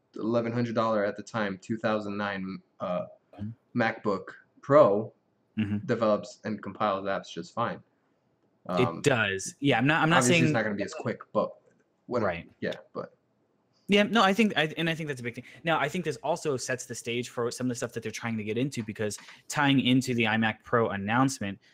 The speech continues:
Speaker 2: you know, different parts of W W D C, they talked about their three D engine, you know, that not, not their three D engine, but now,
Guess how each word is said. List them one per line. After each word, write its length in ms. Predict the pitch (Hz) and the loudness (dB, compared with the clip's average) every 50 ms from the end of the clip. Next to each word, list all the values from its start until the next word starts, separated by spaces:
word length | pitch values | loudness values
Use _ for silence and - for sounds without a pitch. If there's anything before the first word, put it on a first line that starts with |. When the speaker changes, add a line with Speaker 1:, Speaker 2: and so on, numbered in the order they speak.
| _ _ _ | _ _ _
Speaker 2:
you 80 | - 110 | -4 -2
know, 220 | 107 104 101 92 | 0 0 0 0
different 260 | 113 110 120 117 120 110 | 0 0 0 0 2 0
parts 180 | 117 113 - | 0 0 0
of 60 | 110 | 0
W 160 | 101 107 107 107 | 2 2 2 2
W 180 | 110 104 104 98 | 2 0 0 -2
D 80 | 104 | -4
C, 140 | - - 110 | -4 -2 -2
they 100 | 104 101 | -2 0
talked 260 | 98 - 110 107 - | 2 2 0 0 2
about 160 | 110 107 98 | 0 0 0
their 80 | - 98 | 0 -4
three 300 | - - - - 117 113 | -6 -6 -4 -2 0 0
D 160 | 110 104 92 | 0 0 0
engine, 360 | 104 107 104 101 98 101 101 | 0 -2 -2 -2 -2 -4 -4
you 80 | 92 107 | -2 -2
know, 140 | 104 101 101 | 0 0 0
that 160 | 101 98 107 | 2 2 2
not, 260 | 113 110 - - 101 | 2 2 0 -2 -4
not 200 | 104 107 104 95 | -4 -2 -2 0
their 200 | - 107 110 110 | 2 2 2 2
three 220 | 104 - 104 104 98 | 0 -2 -4 -4 -4
D 100 | 98 95 | -2 -4
engine, 260 | 104 101 104 107 101 | -4 -4 -4 -4 -2
but 100 | 104 101 | -2 0
now, 180 | 101 101 104 | 0 0 0